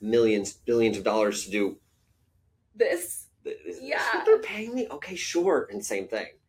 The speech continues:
Speaker 2: Or, like, like, thinking you weren't good enough for it, or
Speaker 1: Mm-hmm.
Speaker 2: all this stuff. Um, so it's
Speaker 1: How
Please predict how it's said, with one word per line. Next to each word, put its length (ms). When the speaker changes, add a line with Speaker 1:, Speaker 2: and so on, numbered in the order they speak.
Speaker 2:
Or, 120
like, 340
like, 380
thinking 400
you 100
weren't 240
good 120
enough 300
for 280
it, 280
or 460
Speaker 1:
Mm-hmm. 420
Speaker 2:
all 200
this 240
stuff. 440
Um, 480
so 600
it's 220
Speaker 1:
How 60